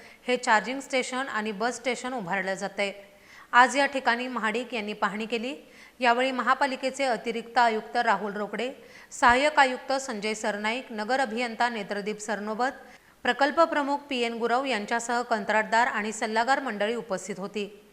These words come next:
चार्जिंग स्टेशनच्या कामांमध्ये कंपाऊंड वॉल, इलेक्ट्रिक रूम, बस चालकांची निवास व्यवस्था, कॅन्टीन, फ्लोअरिंग, कॉलम्स आणि महावितरण आणि हायवे अथॉरिटीच्या सहकार्यानं सुरू असलेल्या विकास कामांचा समावेश आहे.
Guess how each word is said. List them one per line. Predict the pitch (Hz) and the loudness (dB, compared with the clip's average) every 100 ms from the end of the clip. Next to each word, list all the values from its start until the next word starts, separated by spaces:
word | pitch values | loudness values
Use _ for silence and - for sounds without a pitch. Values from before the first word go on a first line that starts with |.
| _ - - _ - | _ -20 -20 _ 6
चार्जिंग | 233 233 269 285 | 6 6 0 -4
स्टेशनच्या | - 269 262 240 269 | -2 -2 0 0 0
कामांमध्ये | 269 214 214 226 220 233 | 2 2 2 -2 -2 -4
कंपाऊंड | 240 214 190 208 214 | -4 -6 -2 -2 -2
वॉल, | 208 220 247 - - - 233 | 2 2 2 -6 -18 -12 -4
इलेक्ट्रिक | 226 269 269 302 302 | 0 0 0 -4 -2
रूम, | 269 277 240 | -4 -4 -2
बस | 233 233 | -2 0
चालकांची | 240 233 233 226 226 254 | -2 0 -2 -4 -6 -6
निवास | 220 202 202 233 | -2 0 0 -2
व्यवस्था, | 208 208 208 233 254 - - - - | -4 -4 0 2 2 -2 -20 -18 0
कॅन्टीन, | 233 226 214 277 311 311 | 0 0 -2 -4 -4 -4
फ्लोअरिंग, | 254 226 233 262 285 - | -2 0 0 -4 -6 2
कॉलम्स | 233 226 254 - | 2 4 -4 -6
आणि | - 214 226 | -6 -4 -2
महावितरण | 220 240 269 240 247 269 | 0 0 -2 -2 -2 -2
आणि | 226 220 | -2 -4
हायवे | 226 220 208 262 | -2 -2 0 0
अथॉरिटीच्या | 240 240 233 226 226 247 | -2 -2 -6 -6 -4 -4
सहकार्यानं | 240 226 208 214 220 220 233 | -4 -6 -2 -2 -2 -6 -8
सुरू | 226 226 | -6 -4
असलेल्या | 247 240 208 160 156 - - - - - 233 | -4 -6 -6 -4 -8 -12 -20 -20 -20 -12 -8
विकास | 240 262 277 | 2 2 2
कामांचा | 277 240 240 240 269 | -2 -2 -2 -2 -2
समावेश | 262 196 180 190 | -2 -4 -4 -4
आहे. | 202 202 | -4 -4